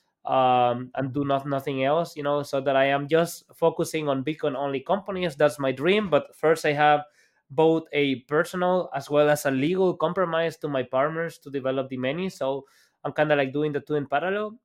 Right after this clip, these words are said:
And the third pers-, third perspective is eventually we will go to not Web two, you could call it, or traditional companies. But yeah, imagine is,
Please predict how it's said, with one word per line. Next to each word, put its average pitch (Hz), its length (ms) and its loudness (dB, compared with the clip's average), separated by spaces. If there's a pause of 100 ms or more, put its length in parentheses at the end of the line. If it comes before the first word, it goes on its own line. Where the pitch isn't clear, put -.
And 151 100 -2
the 143 60 -6
third 190 240 -2
pers-, 180 220 -2 (100)
third 185 260 0
perspective 170 480 -4
is 170 280 -4
eventually 147 360 -4
we 156 140 0
will 156 180 -2
go 156 200 0
to 147 300 -4 (140)
not 175 240 -2 (140)
Web 170 320 4
two, 185 140 -2
you 208 100 -2
could 190 160 -6
call 185 200 0
it, 185 160 0
or 143 120 -2
traditional 139 480 -6
companies. 180 500 -4 (320)
But 147 80 0
yeah, 202 300 2
imagine 170 400 2
is, 165 240 -4